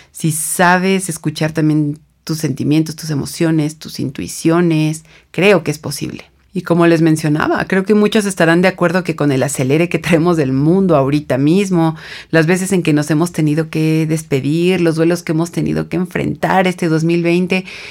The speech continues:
pues creo que nos han enseñado que hay que ver el camino por delante, aprender del pasado, vivir el ahora y hacer las cosas que nos hagan felices, que nos hagan dormir en paz.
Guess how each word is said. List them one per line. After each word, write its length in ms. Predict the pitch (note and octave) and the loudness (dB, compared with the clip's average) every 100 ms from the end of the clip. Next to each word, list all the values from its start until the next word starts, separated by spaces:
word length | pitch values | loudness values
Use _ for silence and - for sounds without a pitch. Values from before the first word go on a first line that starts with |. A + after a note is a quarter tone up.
| - - - - _ _ | -18 -20 -20 -20 _ _
pues 160 | G#3 G3 | -4 2
creo 180 | A3+ | 2
que 140 | A#3 C#4 | 4 2
nos 180 | A#3 G3 | 4 4
han 140 | G#3 | 4
enseñado 680 | A3+ G#3+ E3+ D#3+ F3+ G#3 G#3 | 4 2 2 2 2 2 0
que 320 | E3 D#3 D3 | 0 0 2
hay 160 | D#3 D#3+ | 0 0
que 140 | A3 | 2
ver 160 | G#3 G3+ | 2 2
el 160 | G#3 | 0
camino 840 | E3+ D3 D3+ E3+ F#3 G3 G3 F3 D#3+ | 0 0 2 2 2 2 2 0 -2
por 140 | D#3+ | -2
delante, 680 | D#3 C#3 B2+ F4+ - D#3+ D3+ | 0 0 0 0 0 2 2
aprender 480 | D3 E3+ F3 G#3 C#4+ | 2 4 4 4 4
del 160 | D4+ | 2
pasado, 800 | D4 F3+ - D#3+ E3+ G3 G#3 G#3+ G3 | 0 -4 -2 -2 0 0 0 0 -2
vivir 380 | D#3+ F#3 B3 | 0 2 2
el 140 | C4 G#3 | 2 2
ahora 680 | D#3 D3 D3+ D#3+ F3+ G3 - | 2 0 0 0 0 0 -4
y 260 | E3 E3 | -2 0
hacer 280 | E3 D#3+ F#3 | -2 -2 -2
las 220 | A3 A#3 | 0 -2
cosas 340 | - G#3 A3 - | -4 -4 -4 -4
que 260 | G3 F3+ | -2 0
nos 200 | D#3+ D#3 | 0 -2
hagan 240 | D#3+ G3+ A3 | -2 -2 -2
felices, 580 | F3 F3+ C#4+ F4 G#3 - | -2 0 -2 -2 -6 -2
que 120 | E3+ | 0
nos 180 | E3+ F#3 | 0 0
hagan 260 | G#3+ A#3 | 0 0
dormir 340 | E3 D#3+ D#3 D3 | 0 2 0 0
en 100 | C#3 | -4
paz. 400 | - - - | -6 -10 -16